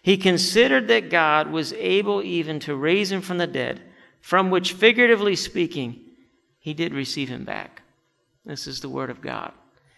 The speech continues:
Let me pray for us. Father, this is a very difficult passage for us to hear, to take in, and pray that, Lord, you would move us, Lord, to help us to see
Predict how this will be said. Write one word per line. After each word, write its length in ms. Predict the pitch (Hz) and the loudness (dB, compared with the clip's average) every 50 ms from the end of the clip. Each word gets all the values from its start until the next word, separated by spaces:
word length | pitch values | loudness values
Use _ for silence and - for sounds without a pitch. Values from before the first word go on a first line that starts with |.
| _ _ _ _ _ _ _ | _ _ _ _ _ _ _
Let 80 | - 147 | -10 -10
me 80 | 147 | -10
pray 260 | - - 160 151 135 127 | -8 -6 -6 -6 -6 -6
for 260 | - - - - - | -10 -12 -14 -16 -14
us. 280 | 147 - - - - - _ - - _ _ _ _ _ _ _ _ _ _ _ _ _ _ _ _ _ _ _ _ _ - | -12 -12 -10 -10 -10 -12 _ -20 -20 _ _ _ _ _ _ _ _ _ _ _ _ _ _ _ _ _ _ _ _ _ -6
Father, 300 | - 180 175 170 160 165 | 0 2 4 4 4 4
this 140 | 180 175 | 2 0
is 60 | - 175 | -2 -6
a 60 | 151 | -4
very 240 | 156 170 180 180 175 | -4 -2 -2 -2 -4
difficult 720 | 180 - - - 190 185 190 180 - - 156 135 - - | -6 -10 -6 -6 -6 -6 -6 -10 -6 -6 -6 -6 -6 -8
passage 720 | - 151 143 135 127 127 - 135 120 - - - - - - - _ _ | -8 -6 -6 -4 -4 -4 -6 -6 -8 -8 -8 -8 -8 -8 -12 -18 _ _
for 240 | - - 156 - | -18 -14 -12 -10
us 220 | - 135 - - - | -8 -8 -8 -8 -10
to 160 | - - 131 | -10 -12 -14
hear, 580 | - - - 175 180 180 175 180 175 175 175 - | -14 -12 -8 -4 -2 0 0 0 -2 -4 -8 -12
to 80 | - - | -16 -18
take 400 | - - 160 160 156 156 - - | -14 -8 -6 -6 -6 -6 -8 -10
in, 360 | 151 147 147 160 - 139 139 _ _ _ _ _ _ _ _ _ _ _ _ _ _ _ _ _ _ _ _ _ _ _ _ _ _ _ - - | -10 -8 -8 -10 -12 -14 -16 _ _ _ _ _ _ _ _ _ _ _ _ _ _ _ _ _ _ _ _ _ _ _ _ _ _ _ -20 -16
and 160 | - 135 123 131 | -16 -16 -16 -12
pray 280 | - 156 151 151 147 | -8 -4 -2 -2 -2
that, 160 | 143 143 135 | -2 -4 -6
Lord, 320 | 151 143 147 147 143 135 127 | -6 -4 -4 -4 -4 -4 -4
you 100 | 139 139 | -6 -6
would 340 | 139 131 131 123 120 - - - _ _ _ _ _ | -6 -6 -8 -10 -12 -14 -16 -20 _ _ _ _ _
move 380 | 147 147 151 165 180 190 170 147 | -8 -4 0 2 2 2 2 0
us, 260 | 131 127 - - - | -2 -2 -4 -6 -6
Lord, 360 | 131 131 127 127 127 131 135 | -8 -8 -6 -6 -8 -8 -12
to 220 | - - 139 135 | -12 -10 -10 -8
help 260 | 123 143 147 143 - 139 | -8 -8 -10 -8 -10 -12
us 120 | 131 - | -12 -12
to 120 | - - 123 | -14 -12 -10
see 760 | - - - - - 147 143 143 139 135 131 127 - - | -8 -6 -6 -6 -6 -8 -8 -6 -8 -8 -10 -12 -14 -20